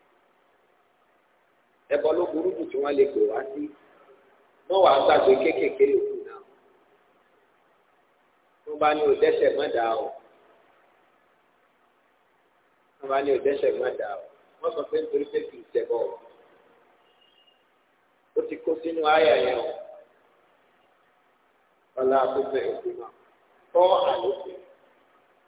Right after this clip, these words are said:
Má tẹ̀lé wọn. Ìyẹn pé má ṣe ṣe kó tọ́ àwọn.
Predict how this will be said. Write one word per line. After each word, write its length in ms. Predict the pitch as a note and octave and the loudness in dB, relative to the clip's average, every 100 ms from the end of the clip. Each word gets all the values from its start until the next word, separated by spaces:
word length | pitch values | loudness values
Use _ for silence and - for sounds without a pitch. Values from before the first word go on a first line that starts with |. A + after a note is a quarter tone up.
| _ | _
Má 80 | D#3 F3+ | -4 -4
tẹ̀lé 440 | - D#3 A#2 A#2 A#2+ | 0 0 0 -4 -6
wọn. 240 | A2+ - - _ _ _ _ _ _ _ _ _ _ _ _ _ - | -6 -12 -18 _ _ _ _ _ _ _ _ _ _ _ _ _ -8
Ìyẹn 180 | C#3 - | -8 -4
pé 80 | E3+ | -6
má 140 | E3+ | -4
ṣe 180 | F3+ D#3+ | -6 -4
ṣe 180 | C#3+ E3+ F3 | -4 -2 -2
kó 160 | - D#3+ | -4 -8
tọ́ 200 | - D3 D3+ | 2 4 4
àwọn. 380 | - - - | 2 -2 -6